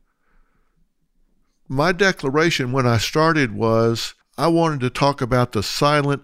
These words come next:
epidemics in America. I wanted to deliver common sense information to people's living rooms every day for free. I wanted to make a difference in families. I wanted to make a difference in people's lives. I wanted to deliver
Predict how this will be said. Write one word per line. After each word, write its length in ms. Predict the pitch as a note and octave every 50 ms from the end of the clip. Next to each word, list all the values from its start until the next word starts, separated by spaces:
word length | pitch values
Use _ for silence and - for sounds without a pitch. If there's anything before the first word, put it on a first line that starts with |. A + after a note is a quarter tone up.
| _
epidemics 680 | - C#3 C3+ - C#3 A#2+ G#2 B2 B2+ B2+ C3 B2+ - -
in 100 | C3 A#2+
America. 540 | A#2 A2+ A2+ A#2 A#2+ B2 B2 A2 - G2+ - _ _
I 100 | B2 C#3
wanted 400 | D3 D3+ D#3 D3+ C#3+ C#3 C3 A#2 -
to 100 | A#2 A2+
deliver 420 | G2+ A2+ G#2+ A#2 B2+ A2+ G#2+ F#2
common 580 | - _ - - - C#3+ D3 D3+ D3+ D#3 D3+ D3
sense 520 | - - - C#3 C3+ C#3 C3+ - - - _
information 840 | - C#3 C3+ C3+ - C#3 C3 B2 A#2+ B2+ C3 C3+ A#2 - C3+ C3 C3
to 140 | - A2 F#2+
people's 600 | - - - C#3 C#3 - C3 C3+ C3+ A#2+ - -
living 360 | A#2+ B2 C3 C3 C3+ B2+ A#2
rooms 340 | A#2 B2 B2+ C3 C3 B2 A2+ - _
every 340 | C3 C3 B2 G#2 B2 B2+ A#2+
day 200 | G#2 B2 A#2+ A#2
for 180 | A2+ - A2+ G#2
free. 440 | - - A#2 G#2+ G2+ - G#2 - _ _ _ _ _ _ _ _ _ _ _ _ _ _ _ _ _ _ _ _ _ _ _ _ _ _ _ _ _ _ _ _ - -
I 100 | B2+ C#3+
wanted 260 | D3 C#3+ C#3+ C3+ B2+
to 60 | B2
make 260 | B2 B2+ B2+ B2+ B2 -
a 60 | G#2
difference 480 | G#2 C3 C3 B2+ - C#3 C3 B2 -
in 140 | A2 F#2+ G2
families. 580 | - - - C#3+ C#3+ D#3 D#3 E3 F#3 F#3+ F3 D#3
I 40 | B2
wanted 240 | A#2 A#2 A2+ G#2+
to 40 | G#2+
make 240 | G#2 A2 A2 G#2 -
a 60 | G#2
difference 420 | F#2+ G2+ A#2 A2+ - A#2 G2+ - -
in 100 | G#2 G2
people's 460 | - - B2 A#2+ - A2 G#2+ G2 A2
lives. 460 | A#2 B2 B2+ C#3+ E3+ F3+ F#3+ E3 D3
I 80 | B2 A#2
wanted 340 | A#2 A#2+ A#2+ A#2 A2+ G2
to 100 | - G#2+
deliver 800 | G2+ F#2 G2+ G#2 G#2 A2 A2+ C#3 D3+ D#3+ D#3 F3 F3 F3+ F3+